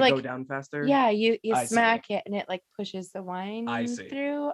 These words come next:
Speaker 2: I guess. So you,
Speaker 1: Got it.
Speaker 2: yeah, you
Speaker 1: Like, whenever
Speaker 2: smack
Speaker 1: you
Speaker 2: the bag.
Speaker 1: shotgun a beer,
Speaker 2: Yeah.
Speaker 1: it's the same idea?
Speaker 2: Yeah, the
Speaker 1: Makes it
Speaker 2: pressure
Speaker 1: flow better.
Speaker 2: and the, yeah,
Speaker 1: I
Speaker 2: you gotta
Speaker 1: see.
Speaker 2: get that good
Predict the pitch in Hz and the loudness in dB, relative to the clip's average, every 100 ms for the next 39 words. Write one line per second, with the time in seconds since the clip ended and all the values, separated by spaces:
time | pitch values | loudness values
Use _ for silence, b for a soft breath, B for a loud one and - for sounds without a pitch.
0 | - 247 240 254 254 247 - 226 226 208 | -6 -10 -6 -4 -4 -4 -8 -6 -4 -4
1 | 202 - 220 220 269 269 - 160 156 160 | -6 -4 -4 -2 -4 -4 2 4 6 8
2 | 151 147 135 - 127 87 131 117 - 202 | 6 6 4 4 2 2 -2 -2 0 4
3 | 185 160 143 135 123 120 127 127 131 _ | 6 4 4 0 -2 -2 -2 -4 -6 _
4 | - 214 202 180 175 131 196 135 - 131 | -4 4 6 6 4 4 4 2 0 0
5 | 127 127 127 127 123 180 208 208 185 170 | 2 2 0 -2 -2 -4 -4 -4 -2 -2
6 | 214 214 214 208 202 214 | -2 -2 -4 -6 -6 -10